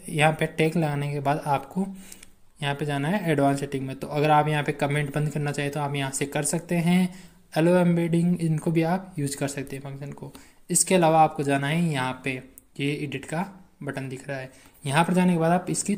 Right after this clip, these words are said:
thumbnail set कर पाएंगे। अगर आपको नहीं पता कि एक अच्छा सा thumbnail कैसे बनाया जाता है,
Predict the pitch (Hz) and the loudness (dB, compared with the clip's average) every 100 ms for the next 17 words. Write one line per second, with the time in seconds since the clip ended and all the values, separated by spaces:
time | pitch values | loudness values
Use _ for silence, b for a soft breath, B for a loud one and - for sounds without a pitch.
0 | 202 175 160 147 143 143 - 135 135 131 | 0 4 6 4 2 -2 -4 -8 -8 -6
1 | 127 127 B B - 151 160 165 175 160 | -8 -10 B B -8 -2 -2 0 0 0
2 | 139 185 175 175 175 175 B - 165 156 | 2 0 0 2 0 -2 B -4 0 0
3 | 160 160 185 180 185 - 156 156 143 165 | 0 2 2 2 0 0 0 0 0 0
4 | - 180 180 175 175 175 180 180 | 2 4 6 6 2 2 2 4